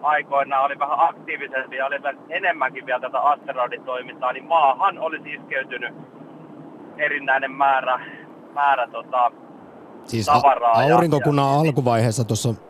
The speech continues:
Speaker 2: viitisen miljardia vuotta sitten, niin täällähän nyt tietysti lensi vaikka, vaikka ja mitä, osui vaikka minne, ja yksi sellainen isompi palikka, kun osuu tähän maapalloon, niin siitähän syntyi tuo kuu sitten siitä materiaalista,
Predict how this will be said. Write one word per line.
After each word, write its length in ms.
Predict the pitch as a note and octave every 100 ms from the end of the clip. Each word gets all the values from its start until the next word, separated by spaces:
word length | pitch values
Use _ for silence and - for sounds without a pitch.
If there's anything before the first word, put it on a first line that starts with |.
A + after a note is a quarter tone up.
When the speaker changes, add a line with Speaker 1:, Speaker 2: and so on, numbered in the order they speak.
| -
Speaker 2:
viitisen 320 | C3 B2 A#2
miljardia 440 | A2 G#2+ G2+ G#2
vuotta 240 | G#2+ G#2+ G#2+
sitten, 300 | A2+ - G#2
niin 120 | G2+
täällähän 380 | - G#2+ G#2 A2
nyt 200 | G#2+ -
tietysti 420 | A2+ G#2+ G#2 G#2+
lensi 280 | A2+ A2 G#2+
vaikka, 300 | G#2+ - A2 A2+ B2
vaikka 280 | C#3+ -
ja 80 | A#2
mitä, 300 | B2+ C#3 A2+
osui 180 | G#2+ A2+
vaikka 220 | A2 -
minne, 300 | A#2+ C3+ A#2
ja 140 | G#2 G2+
yksi 260 | A#2+ - A#2
sellainen 300 | A#2 A2+ A#2+
isompi 300 | B2+ A#2+ A2+
palikka, 420 | - A#2+ G#2+ A2
kun 140 | A2
osuu 160 | A2 A#2
tähän 200 | G#2+ A2
maapalloon, 460 | A#2 A2+ G#2 G#2
niin 80 | G2+
siitähän 300 | G#2 G#2 G#2+
syntyi 220 | G2+ G#2+
tuo 160 | G#2+ A#2+
kuu 360 | - D3 A2 D#2
sitten 280 | E2+ -
siitä 220 | - F2 E2+
materiaalista, 760 | E2+ - E2+ D#2 D2+ D#2 -